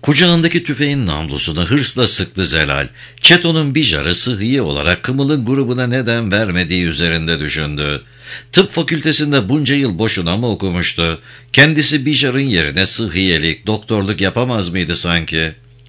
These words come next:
En son soruyu kendisine yöneltmesinden, "Heval Zelal sen ne diyorsun?" sorusundaki mahzun edadan olumlu bir sonuç çıkarmak istedi, çıkaramadı.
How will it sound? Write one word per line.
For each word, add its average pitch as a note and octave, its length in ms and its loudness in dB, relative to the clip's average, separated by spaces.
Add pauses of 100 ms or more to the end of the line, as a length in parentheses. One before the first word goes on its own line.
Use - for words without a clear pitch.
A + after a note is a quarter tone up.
(500)
En G#3 160 6
son D3 260 0
soruyu E2+ 460 0
kendisine B2 560 0
yöneltmesinden, E2+ 1000 0 (240)
"Heval G2+ 360 4
Zelal G#2 320 2
sen G#2+ 300 0
ne A#2 140 0
diyorsun?" F#2+ 380 -2
sorusundaki E2 720 -2
mahzun F#2+ 560 -4
edadan E2+ 600 0 (220)
olumlu B2+ 480 2
bir C3 120 0
sonuç A#2+ 400 -4
çıkarmak G#2 520 -2
istedi, F#2+ 400 -2
çıkaramadı. D2+ 880 -2